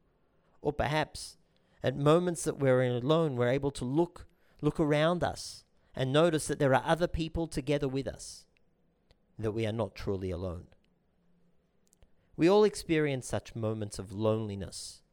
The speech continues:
We all feel at times that we're alone. The Hasidic masters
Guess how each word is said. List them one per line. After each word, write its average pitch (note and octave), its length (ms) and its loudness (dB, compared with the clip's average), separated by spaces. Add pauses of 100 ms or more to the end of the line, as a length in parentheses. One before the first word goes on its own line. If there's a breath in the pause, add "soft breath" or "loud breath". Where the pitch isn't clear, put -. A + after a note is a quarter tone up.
(1080)
We A#2 140 -2
all D3 180 0
feel C#3 360 -4
at A#2+ 120 -8
times A#2 380 -8
that G#2 100 -10
we're G2+ 200 -4
alone. F#2+ 400 -4 (1200)
The - 80 -10
Hasidic - 400 -8
masters B2+ 760 -6